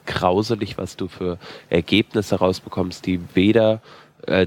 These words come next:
das Ergebnis sind, was du in einem, in dem no-, modernen Browser expectest, noch das, was du in einem alten, ähm, zum Beispiel I E acht, wenn du den gerade testest,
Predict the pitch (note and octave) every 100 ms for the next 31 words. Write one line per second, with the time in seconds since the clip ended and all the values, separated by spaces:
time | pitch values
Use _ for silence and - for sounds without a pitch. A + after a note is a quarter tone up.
0 | - F#2+ G#2 - - - G2 G2 G2 -
1 | G2 - F#2+ F2+ F2+ F2 - E2+ E2+ E2+
2 | E2+ D#2 D#2+ F#2 F2 E2+ E2+ E2+ - F#2+
3 | F#2+ G2+ G2+ A#2+ A#2 A2 G#2+ A#2 A#2+ A2
4 | - - A2 - - - - G2 - _
5 | F#2+ G2 F#2+ F2+ - F#2 F2 F2+ G2 A#2
6 | - F#2+ E2+ - - - _ - F2 F2
7 | E2 - F2+ F2 E2+ - F2 F2 - -
8 | F2 F#2 - G#2+ - F#2 F2 E2+ F2+ F2+
9 | - F2 F2 - F2+ - - E2+ -